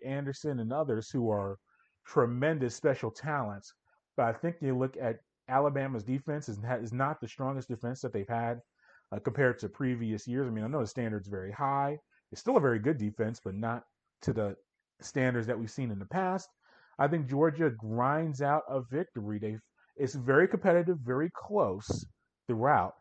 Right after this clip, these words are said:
But I think in the fourth quarter, Georgia has a seven-point lead,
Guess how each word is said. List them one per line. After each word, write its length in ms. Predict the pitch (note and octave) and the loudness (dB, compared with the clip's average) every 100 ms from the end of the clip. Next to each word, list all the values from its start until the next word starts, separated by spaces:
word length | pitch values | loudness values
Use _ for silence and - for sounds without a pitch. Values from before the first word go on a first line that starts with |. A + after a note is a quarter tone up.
| _ _ | _ _
But 80 | - | 0
I 40 | A2 | 0
think 180 | F3 | 0
in 60 | D3 | -2
the 60 | A2+ - | -6 0
fourth 260 | D3+ E3 | 0 0
quarter, 500 | - A3 F#3 A2 A#2 - _ _ G2+ | -2 0 2 2 -2 -6 _ _ -8
Georgia 340 | G#2 C#3+ C#3+ | 4 4 4
has 240 | C#3+ D3 B2 | 2 2 0
a 60 | |
seven-point 760 | A2+ - D3 D3 C#3+ E3 D3 B2 | -4 -2 0 0 -4 -4 -4 -4
lead, 380 | D3 D3 C#3+ | -2 2 2